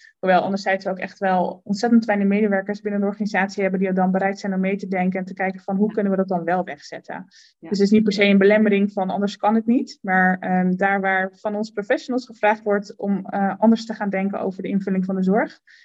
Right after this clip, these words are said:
Speaker 1: ligt er ook echt een vraagstuk voor die, ehm, ondersteunende diensten.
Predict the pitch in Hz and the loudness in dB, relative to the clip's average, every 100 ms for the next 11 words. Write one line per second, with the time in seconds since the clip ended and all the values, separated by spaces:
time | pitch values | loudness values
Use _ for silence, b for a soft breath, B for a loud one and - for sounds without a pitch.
0 | b - 220 220 - 202 202 208 196 196 | b -2 0 0 0 2 0 -4 -6 -2
1 | 190 190 190 185 185 190 185 185 180 175 | -2 -2 -4 -4 -4 0 2 2 2 0
2 | 175 175 180 185 202 196 196 190 185 185 | 0 -2 -4 -4 -2 -2 0 2 4 4
3 | 185 185 - | 2 0 -8